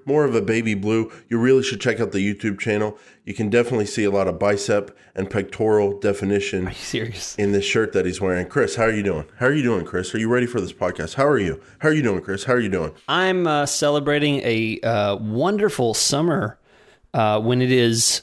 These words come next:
Speaker 2: let me check, eighty-three in Texas right now. Uh, Canadians who are listening and other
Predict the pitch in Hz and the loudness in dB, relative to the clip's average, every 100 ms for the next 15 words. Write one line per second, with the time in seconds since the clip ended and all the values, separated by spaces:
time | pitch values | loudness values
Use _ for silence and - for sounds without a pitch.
0 | - 113 110 - 123 117 - _ - 160 | -6 -6 -4 -2 -2 -4 -10 _ 0 2
1 | 202 208 - 151 156 175 120 - _ - | 2 0 0 0 2 2 0 -8 _ -10
2 | 117 120 - 107 101 98 87 76 64 - | -2 -2 0 -2 -2 -4 -4 -8 -12 -20
3 | _ - 110 104 110 135 147 143 131 139 | _ -4 0 0 0 2 4 4 2 0
4 | - 120 110 113 120 131 131 127 107 110 | 0 0 2 2 0 0 0 -2 -2 -2
5 | 123 123 117 | 0 2 2